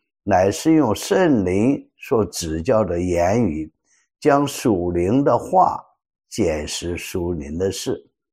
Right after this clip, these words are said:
你看这个地方，保罗强调的也是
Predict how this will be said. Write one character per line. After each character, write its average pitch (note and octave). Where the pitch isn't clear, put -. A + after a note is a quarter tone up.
你 F2
看 F2
这 D#3
个 B2
地 G#2
方， A2+
保 E2+
罗 A2+
强 F2
调 G2
的 E2+
也 E2
是 A#2+